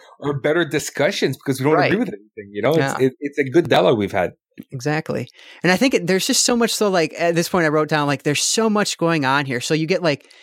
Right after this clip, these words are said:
Speaker 2: this is when the creepy friend made the return staring at Helge as he was about to take the picture. And then, like, the Rear Window shit,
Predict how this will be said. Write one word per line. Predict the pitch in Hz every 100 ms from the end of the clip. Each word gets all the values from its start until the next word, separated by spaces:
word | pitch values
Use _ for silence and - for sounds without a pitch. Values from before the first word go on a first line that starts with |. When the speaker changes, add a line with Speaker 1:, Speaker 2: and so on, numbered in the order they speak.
| _
Speaker 2:
this | 196 202
is |
when | 185
the | 160
creepy | - 196 196
friend | - 165 165
made | 160 156
the | 151
return | 147 - 160 160
staring | - 165 160 170 165
at | 135
Helge | 143 147 160
as | 156 151 -
he | 147
was | 143
about | 139 147
to | -
take | 160
the | -
picture. | 170 156 185 190 185 - - - -
And | 160 156
then, | 170 170
like, | 160 143 135 - _ -
the | 165 165
Rear | 147 151
Window | 139 208 214 196
shit, | - 196 185 180